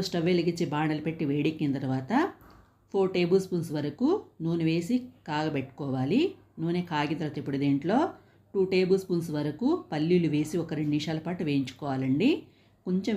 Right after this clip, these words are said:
వేయించుకున్న తర్వాత ఇప్పుడు దీంట్లో వన్ స్పూన్ పసెనపప్పు, వన్ స్పూన్ మినపప్పు, వన్ స్పూన్ ఆవాలు,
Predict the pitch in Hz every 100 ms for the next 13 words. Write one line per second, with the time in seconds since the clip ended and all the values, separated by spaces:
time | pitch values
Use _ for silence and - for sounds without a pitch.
0 | 170 160 165 - 151 151 147 135 135 135
1 | 143 135 202 330 - - - - - 170
2 | 175 170 196 185 131 165 151 147 139 -
3 | 302 427 - _ - 156 156 165 160 143
4 | 147 147 151 151 269 392 - _ 147 139
5 | - 165 - 131 139 143 139 196